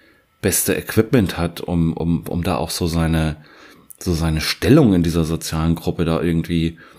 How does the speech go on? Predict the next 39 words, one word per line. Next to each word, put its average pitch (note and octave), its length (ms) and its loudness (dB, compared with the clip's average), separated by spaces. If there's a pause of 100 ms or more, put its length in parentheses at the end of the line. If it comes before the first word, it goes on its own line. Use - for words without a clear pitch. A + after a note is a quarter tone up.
(500)
zu - 160 -2
rechtfertigen F#2 760 0
und, E2 160 0
und, E2 220 -2
und D#2+ 180 -4
seine, E2 380 0
seine D#2+ 440 -2
Position F#2 640 0
zu E2+ 140 -2
stärken E2+ 480 0
und D2 100 -4
zu - 140 -6
behaupten. D2+ 600 -2
Also E2 280 -2 (840)
ich - 180 -8
weiß E2 180 -2
auch F2 140 -6
gar D#2+ 140 -2
nicht, E2+ 180 0
wo F#2 80 2
da F2 100 2
immer E2 160 0
diese D#2 260 -2
Zweifel - 640 2
herkommen. D2+ 760 -4
Ja? F2+ 140 -2
Also E2 140 -2
sobald D#2+ 600 0
das - 180 -4
Kind, F#2 500 0
ähm, E2+ 460 0 (1040)
„Ich - 280 -2
will A2 420 6
ein G2 180 2
Smartphone“ F#2 580 4
sagen E2+ 320 4
kann, G2 260 0
muss F#2 300 0
das - 320 -8